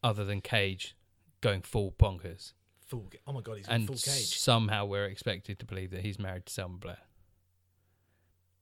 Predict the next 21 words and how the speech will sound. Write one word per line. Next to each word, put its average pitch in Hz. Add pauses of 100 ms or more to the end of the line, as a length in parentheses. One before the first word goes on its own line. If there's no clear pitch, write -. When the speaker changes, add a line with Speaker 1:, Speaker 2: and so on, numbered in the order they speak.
(120)
Speaker 2:
I -
Speaker 1:
And 117
he's, 107
Speaker 2:
don't, 95
Speaker 1:
like, -
Speaker 2:
yeah. -
Speaker 1:
twenty-five, 127
thirty 139
years 139
younger 143
Speaker 2:
Don't, -
Speaker 1:
than 143
him. 139
Speaker 2:
'cause 143
all 143
the 131
creep, 135
there's 127
the 131
creeping, 139
like, 127